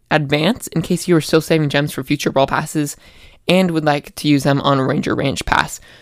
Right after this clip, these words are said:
So my recommendation is that if you have the gems and you're looking to get a lot of progression, just to buy the Brawl Pass with the gems,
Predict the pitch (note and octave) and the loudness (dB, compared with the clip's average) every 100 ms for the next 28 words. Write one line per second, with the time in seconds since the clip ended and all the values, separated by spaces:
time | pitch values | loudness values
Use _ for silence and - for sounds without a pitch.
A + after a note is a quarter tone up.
0 | - _ - F#3 G3 G#3 G#3 G3+ E3+ D3+ | -20 _ 0 6 8 6 4 2 2 0
1 | - D3+ - C#3+ C3+ C#3+ - - D3 F3+ | -2 -4 -2 -2 2 2 0 -2 -2 2
2 | D#3 E3+ F#3 D3+ - D3 D3+ D3 - C#3 | 4 4 4 2 4 2 2 -4 -4 -2
3 | C#3 D3 D#3 D3+ D3+ - _ _ - B2 | 0 0 0 0 -2 -6 _ _ -4 -4
4 | G#3+ - E3 C#3+ C#3+ C#3 A#2 D3 C#3 C#3+ | -2 4 6 6 4 2 4 2 2 2
5 | C3+ C3 - E3+ D#3+ D#3+ E3+ D3 C3+ C#3 | 2 0 -4 0 6 8 8 6 4 2
6 | C#3 - - - C3 C#3+ C#3 | -2 -6 -6 0 2 0 -6